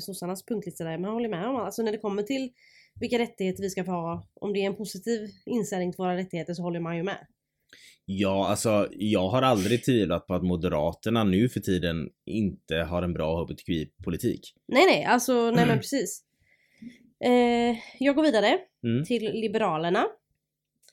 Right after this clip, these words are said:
Speaker 1: Jag gick in på deras hemsida, liberalerna punkt se,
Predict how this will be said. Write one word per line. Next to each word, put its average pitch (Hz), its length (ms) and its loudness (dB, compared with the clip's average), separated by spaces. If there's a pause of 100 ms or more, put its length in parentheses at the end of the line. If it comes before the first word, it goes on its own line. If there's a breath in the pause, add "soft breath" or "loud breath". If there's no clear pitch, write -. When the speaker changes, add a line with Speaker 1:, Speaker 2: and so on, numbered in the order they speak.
(420 soft breath)
Speaker 1:
Jag 254 160 4
gick 262 120 2
in 254 120 2
på 226 60 0
deras 226 280 2
hemsida, 247 400 2
liberalerna 220 540 4
punkt 214 260 -4
se, 247 240 0